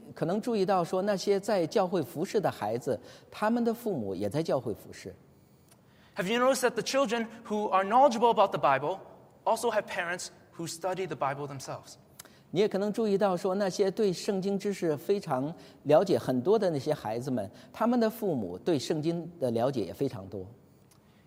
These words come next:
Speaker 2: If we want our children to love and obey God,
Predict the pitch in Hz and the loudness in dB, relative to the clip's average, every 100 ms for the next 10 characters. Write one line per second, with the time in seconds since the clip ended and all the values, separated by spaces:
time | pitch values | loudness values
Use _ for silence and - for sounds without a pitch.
0 | - 180 175 240 220 254 - 180 185 180 | -10 -6 -2 0 2 0 -2 -2 0 0
1 | - 185 170 143 139 120 175 208 175 175 | -4 -4 -6 -8 -10 -6 -4 -4 -4 -8
2 | 160 143 131 127 120 | -6 -6 -4 -4 -4